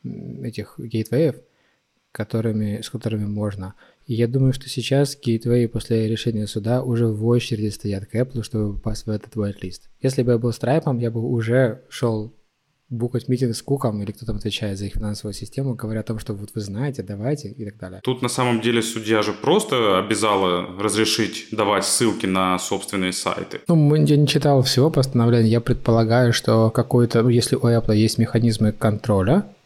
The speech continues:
Speaker 1: ну, а иначе как обеспечивать безопасность пользователей, то, э, контроль может заключаться в, просто в белых списках.
Speaker 2: Тут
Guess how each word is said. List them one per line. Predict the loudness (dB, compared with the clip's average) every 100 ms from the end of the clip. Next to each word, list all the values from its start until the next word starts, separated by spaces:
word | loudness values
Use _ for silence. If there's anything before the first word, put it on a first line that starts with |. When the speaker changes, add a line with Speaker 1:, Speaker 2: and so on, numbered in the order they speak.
| 0
Speaker 1:
ну, | 4 4
а | 4
иначе | 4 2
как | 0 0
обеспечивать | 2 0 2 2 2 2
безопасность | 0 0 0 -2 -4 -6 0
пользователей, | 0 2 -2 -2 -2 -2 -4 -16 -16 -14 0
то, | 4 6 6 4 2 0 -2 -2 -2 -6 -14 -20 -8
э, | -4
контроль | 0 2 4 4
может | 6 6
заключаться | 2 -2 0 0 2
в, | 0
просто | 2 0 2 2
в |
белых | 4 4 2
списках. | 0 -6 -4 -6 -2
Speaker 2:
Тут | -2 -2